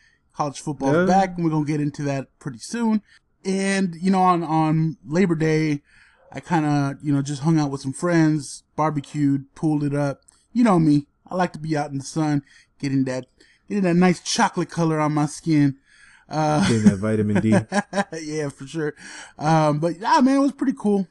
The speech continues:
Speaker 1: Just chill. Like, pretty, pretty
Speaker 2: Yeah.
Speaker 1: relaxed, too. Um, but, uh, yeah, I guess that changed today. All kinds of shit's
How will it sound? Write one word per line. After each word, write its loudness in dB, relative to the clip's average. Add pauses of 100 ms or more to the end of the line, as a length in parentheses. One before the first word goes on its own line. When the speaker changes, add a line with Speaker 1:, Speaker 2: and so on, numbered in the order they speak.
Speaker 1:
Just -8
chill. -2 (140)
Like, -4 (320)
pretty, -2
pretty -4
Speaker 2:
Yeah. -2
Speaker 1:
relaxed, -6
too. -2 (540)
Um, -4 (460)
but, -2
uh, -2 (300)
yeah, -4
I 0
guess 2
that 0
changed 2
today. 2 (400)
All -6
kinds -2
of -4
shit's -2